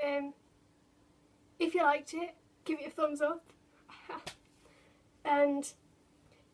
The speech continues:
comment, comment what you want me to do. Do you want me to do a day in the life video? Do you want me to carry on these videos?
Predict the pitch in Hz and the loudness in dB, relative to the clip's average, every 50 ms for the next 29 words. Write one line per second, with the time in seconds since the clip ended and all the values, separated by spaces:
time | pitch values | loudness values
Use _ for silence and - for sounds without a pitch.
0 | _ _ _ _ - - 330 339 359 359 311 - - - - _ _ - - - | _ _ _ _ -6 -2 0 0 0 0 -2 -6 -12 -18 -20 _ _ -20 -16 -12
1 | - - - 339 330 339 320 302 233 262 277 302 - 302 285 285 285 277 277 269 | -12 -8 -4 -4 -4 -2 -2 -4 -2 0 0 0 0 0 0 0 0 0 -2 -10
2 | - _ _ _ _ _ _ _ - - 240 262 277 302 330 311 262 240 - 240 | -14 _ _ _ _ _ _ _ -14 -12 -8 -6 -6 -4 -4 -4 -6 -6 -6 -4
3 | 240 247 247 240 - - - 240 220 220 - 226 226 226 226 220 214 220 247 294 | -2 -2 -2 -4 -6 -4 -4 -4 -4 -4 -4 -4 -2 -2 -2 -2 -4 -4 -6 -6
4 | 294 - - 320 311 302 294 294 285 285 277 285 285 285 - _ _ _ _ _ | -8 -10 -12 -12 -10 -6 -4 -4 -2 -2 -4 -6 -8 -8 -12 _ _ _ _ _
5 | _ _ _ _ _ _ _ _ _ _ _ - - 262 233 226 214 - - - | _ _ _ _ _ _ _ _ _ _ _ -4 -2 0 0 -2 -4 -6 -4 0
6 | - 233 220 220 226 233 247 269 294 320 311 311 302 269 - - 294 302 285 285 | 0 0 0 0 -2 -2 -2 -2 -2 -4 -4 -4 -4 -6 -6 -8 -6 -4 -4 -4
7 | 285 285 285 294 294 302 - - - | -2 -4 -6 -8 -10 -14 -16 -16 -18